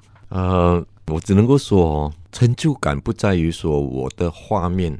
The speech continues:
哪一个画面比较好，或者哪一部戏我拍得比较好。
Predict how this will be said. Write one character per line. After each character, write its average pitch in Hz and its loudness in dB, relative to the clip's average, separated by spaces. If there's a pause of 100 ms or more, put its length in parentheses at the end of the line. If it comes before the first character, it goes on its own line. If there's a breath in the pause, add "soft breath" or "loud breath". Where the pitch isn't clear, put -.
(140)
哪 73 -4
一 85 -2
个 92 -4
画 92 -6
面 80 -4
比 67 -10
较 71 -12
好， - -14
或 107 -4
者 82 -4
哪 69 -2
一 98 2
部 107 -2
戏 - -6
我 65 -4
拍 76 -6
得 76 -6
比 - -12
较 - -14
好。 65 -16